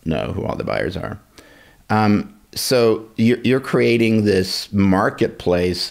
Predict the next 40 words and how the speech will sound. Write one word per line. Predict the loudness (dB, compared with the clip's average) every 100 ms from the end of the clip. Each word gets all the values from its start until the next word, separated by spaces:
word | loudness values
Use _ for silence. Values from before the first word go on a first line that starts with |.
| -2
of | 0 0 -4 -6 -6 -6 -4 -2
buying | -2 0 0 2 2 0
power, | -2 -2 0 0 0 0 -2
buying | -4 -4 -2 -2 -2
influence, | 0 -2 -2 -8 -8 -10 -14 -20 _ -6
um, | -2 0 2 0 -2 -4
where | 0 2
you | 0 -4 -6 -8
don't | -4 -2 2
know | 2
what | 0
the | -4
price | -4 -4 -2 0
<laughs> | 0
is, | 2 0
you | -2
don't | -2 -2
know | -2
what | -2
the | -2 -2
issues | 0 -2 -2
are, | -2 -2 -2 -4 -10 -20 -20 -12 -4
uh, | -2 -2 -2
you | 0
don't | 0 0
know | 0 0
who's | 2 0
buying, | 0 -2 0 0 0 -2
you | -2
don't | 0 0
know | -2
what | -2
the | -2
outcomes | -2 -4 -4 -4
are. | -6 -6 -10 -20 -20 -20 -10
So | 0 0 2
that's | 0 -2 0
a | -2
horrifically | -2 -6 0 2 4 2 0 -4 -2 0 0 -2 0
new | 2 2 4 2 2 -2